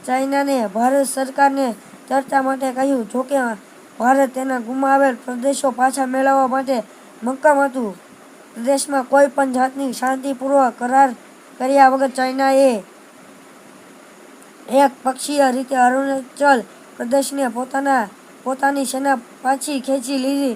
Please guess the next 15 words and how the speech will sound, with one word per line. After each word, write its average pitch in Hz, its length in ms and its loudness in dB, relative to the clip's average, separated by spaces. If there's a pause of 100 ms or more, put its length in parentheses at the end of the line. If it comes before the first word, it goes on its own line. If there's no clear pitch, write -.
(320)
તેના 269 300 0
પાછી 262 520 -2 (460)
ખેંચી 277 320 -4
લેવાના 269 420 2
પાછળના 269 480 -2
કારણ 269 340 2
ચાઇના 254 360 -2
માટે 254 300 -2 (520)
ઇન્ડિયાને 277 440 0
વિવિધ 277 580 0 (440)
હેરફેર 262 560 2 (440)
સમસ્યા 277 580 0
અંગે 269 220 0
મતભેદ 247 580 -4
હતા 233 340 0